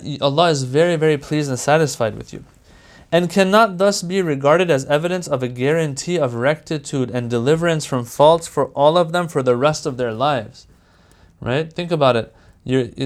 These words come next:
I mean, this ha-, this is a, an example that, you know, we can have in our daily lives, where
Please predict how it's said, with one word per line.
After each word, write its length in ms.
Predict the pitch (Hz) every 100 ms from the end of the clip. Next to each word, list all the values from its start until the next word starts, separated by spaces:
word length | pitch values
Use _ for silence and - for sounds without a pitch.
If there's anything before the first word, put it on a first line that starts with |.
| 131
I 40 |
mean, 140 | 131 135
this 160 | 147
ha-, 140 | 156 131
this 420 | 131 135 - -
is 180 | 127 127
a, 240 | 120 87 -
an 120 | 123
example 400 | 117 120 135 139
that, 220 | 135 123
you 100 | 139
know, 100 | 135
we 140 | 120 135
can 140 | 147
have 260 | 135 139 135
in 60 |
our 120 | 131 151
daily 300 | 139 123 113
lives, 360 | 113 104 120 - - - - -
where 500 | 123 127 123 120